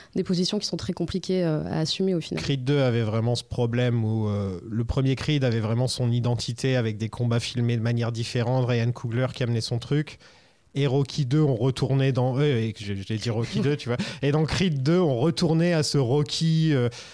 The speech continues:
Speaker 2: et ils
Speaker 1: Ouais.
Speaker 2: se mettent des droites pendant quinze minutes, euh, il y a aucune marque sur leur visage, enfin, tu vois, ça, ça ressemblait à Rocky quatre, en fait.
Speaker 1: Mm, mm.
Speaker 2: Et, euh, et là, je trouve, au contraire, que dans le trois,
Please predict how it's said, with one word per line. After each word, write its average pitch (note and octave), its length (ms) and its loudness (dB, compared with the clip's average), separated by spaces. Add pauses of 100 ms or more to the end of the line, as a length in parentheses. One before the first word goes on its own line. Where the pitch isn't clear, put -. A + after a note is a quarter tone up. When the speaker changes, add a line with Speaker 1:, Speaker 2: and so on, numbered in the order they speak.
(100)
Speaker 2:
et C3 60 -2
ils - 80 -6
Speaker 1:
Ouais. D#3 60 0
Speaker 2:
se D#3+ 140 0
mettent C#3 260 2
des C#3+ 140 2
droites D3 320 0
pendant C#3 260 0
quinze D3 300 0
minutes, D#3 600 4
euh, B2 360 2 (300)
il C3 60 2
y - 20 4
a D3+ 80 4
aucune D#3 240 2
marque D#3 200 0
sur D3 140 2
leur B2+ 160 2
visage, D3+ 540 2
enfin, C3+ 200 0
tu C3+ 140 -2
vois, D3+ 140 2
ça, C3+ 200 0
ça B2+ 160 -4
ressemblait D#3 360 0
à D3+ 60 2
Rocky C3+ 280 0
quatre, C3 320 -2
en A2+ 60 -2
fait. A3+ 240 -6
Speaker 1:
Mm, G#3+ 60 -2
mm. G#3+ 60 -6 (380)
Speaker 2:
Et, A#2+ 260 0
euh, A2+ 240 0 (100)
et C3+ 100 -2
là, A3 160 2
je A3+ 100 0
trouve, C#4+ 280 0
au G#3+ 60 2
contraire, G3 420 -2
que D#3 80 0
dans C#3 120 2
le C#3 120 2 (160)
trois, F3 560 0